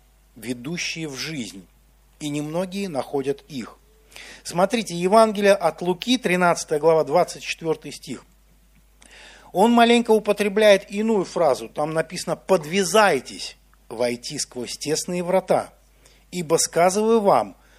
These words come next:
многие поищут войти и не возмогут». Смотрите, в еврейском переводе, в еврейском Новом Завете, да, написано: «Не подвязайтесь, а старайтесь изо всех сил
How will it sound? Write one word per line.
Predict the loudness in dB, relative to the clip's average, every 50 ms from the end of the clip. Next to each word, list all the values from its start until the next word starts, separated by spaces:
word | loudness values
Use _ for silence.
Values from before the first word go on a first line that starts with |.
| _ _ _
многие | -6 0 2 6 8 8 8 6 4 -2 -10 -8
поищут | -2 2 2 2 2 2 -2 -4 -4 -4 -6 -8 -10 -8 -4
войти | -2 0 0 0 -2 -4 -2 0 2 2 2 0 -4 -10 _ _ _ _ _ _ _ _ _ _ -12
и | -8 -6
не | -4 -2 -2 0
возмогут». | 0 0 0 0 2 2 4 2 2 2 -4 -16 -20 -20 _ _ _ _ _ _ _ _ _ _ _ _ _ _ _ _ _ _ _ _ _ _ -20 -20 -20 -20 -20 -20 -20 -18 -12
Смотрите, | -4 0 2 2 2 2 0 -2 -2 -6 -10 -10 _ _ _ _ _
в | -16 -14 -8
еврейском | -4 -4 -2 0 2 2 2 2 0 0 0 -2 -2 -2 -4 -10 _ _ _ _ -8
переводе, | -4 -2 0 0 0 0 -2 -2 -2 -4
в | -4
еврейском | -4 -2 -2 -2 -4 -4 -6 -6 -4
Новом | -4 -4 -4 -2
Завете, | 0 0 0 0 -2 -6 -4
да, | -2 0 2
написано: | 2 2 0 -2 -4 -10 -8 -10 -10 -12 -14 -20 -20 -20 -20 -20 _ -8
«Не | -8 -4
подвязайтесь, | -2 0 0 0 0 0 2 6 6 6 6 4 0 -4 -10 -8 _
а | -2 -2 -2
старайтесь | 2 4 4 6 6 6 4 2 0 -4 -8 -10 -10 -10 -6
изо | -4 -4 -2 0 0 0
всех | -2 -4 -4 -2 -2 -2 -2 -2
сил | -2 -2 0 0 0 2 4 4 4 4 2 0 -6